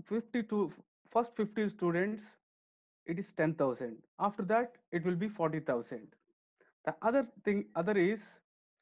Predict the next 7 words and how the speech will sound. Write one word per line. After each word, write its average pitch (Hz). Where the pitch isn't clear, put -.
like 139
offline 214
course. 147
It 185
will 220
be 226
starting 240